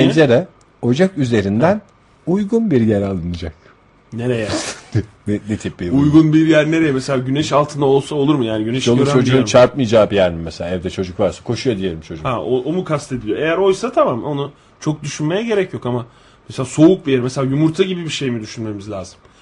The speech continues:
Speaker 2: Mesela yumurtayı işte bir soğuk suya tutarsan farklı, sıcak suda bekletirsin farklı olur. Yani onun gibi ağzı kapalı tencere açmadan bilemezsin bunu da.
Speaker 1: Üzeri kalın bir bezle örtülecek. Yarmanın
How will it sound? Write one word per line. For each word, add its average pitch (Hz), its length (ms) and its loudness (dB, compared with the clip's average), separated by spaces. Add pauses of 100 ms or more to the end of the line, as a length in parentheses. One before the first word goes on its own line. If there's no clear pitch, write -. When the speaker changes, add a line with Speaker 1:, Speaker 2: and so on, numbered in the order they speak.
(180)
Speaker 2:
Mesela 107 200 -8
yumurtayı 127 380 -2
işte 120 180 -12
bir 127 60 -8
soğuk 143 340 -4
suya 113 500 -6
tutarsan 113 400 -8
farklı, 110 340 -8
sıcak 131 320 -8
suda 123 240 -8 (420)
bekletirsin 123 560 -8
farklı 131 340 -4
olur. 120 160 -4
Yani 117 200 -6 (640)
onun 139 180 -2
gibi 113 260 -6
ağzı 127 300 -2
kapalı 127 300 -6
tencere 143 360 -6
açmadan 113 460 -8
bilemezsin 139 460 -8
bunu 92 100 -12
da. 95 400 -10
Speaker 1:
Üzeri 156 300 2
kalın 160 300 0
bir 110 140 -4
bezle 127 260 2
örtülecek. 110 800 -4 (320)
Yarmanın 123 600 2